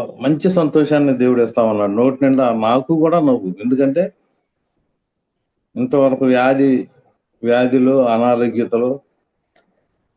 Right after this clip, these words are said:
చెరలో ఉన్నటువంటి నా భార్యని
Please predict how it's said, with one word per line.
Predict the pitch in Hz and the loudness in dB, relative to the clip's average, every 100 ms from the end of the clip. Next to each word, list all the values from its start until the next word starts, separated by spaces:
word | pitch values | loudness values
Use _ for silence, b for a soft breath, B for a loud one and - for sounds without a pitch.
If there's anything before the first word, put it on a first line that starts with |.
| _ _ _ _ _ _ _ _ _ _ _ _ _ _ _ _ _ _ _ _ _ _ _ _ _ _ _ | _ _ _ _ _ _ _ _ _ _ _ _ _ _ _ _ _ _ _ _ _ _ _ _ _ _ _
చెరలో | - 123 131 147 143 | -6 -2 0 2 2
ఉన్నటువంటి | 135 127 127 117 117 104 | 0 -2 -2 -4 -4 -4
నా | 104 92 | -4 -2
భార్యని | 107 120 123 110 | 0 0 0 -2